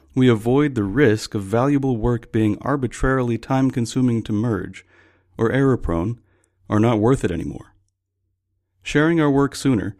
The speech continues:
and combining our efforts earlier and more often helps us manage risk, control cost,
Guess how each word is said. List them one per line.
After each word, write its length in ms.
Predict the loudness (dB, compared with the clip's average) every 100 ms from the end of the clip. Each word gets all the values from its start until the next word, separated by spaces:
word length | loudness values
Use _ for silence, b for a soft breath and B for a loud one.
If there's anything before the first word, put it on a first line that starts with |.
| b b -2
and 220 | -2 0
combining 500 | 0 2 2 2 2
our 160 | 2
efforts 380 | 0 0 0 -2
earlier 440 | 0 0 2 0 0
and 100 | 0
more 220 | 2 2
often 400 | 2 0 -2 -10 b b b
helps 280 | -2 -2 0
us 200 | -2 0
manage 380 | 0 2 0 0
risk, 420 | 0 0 -4 -8
control 480 | -4 -4 -2 -2 -2
cost, 500 | 0 0 0 -4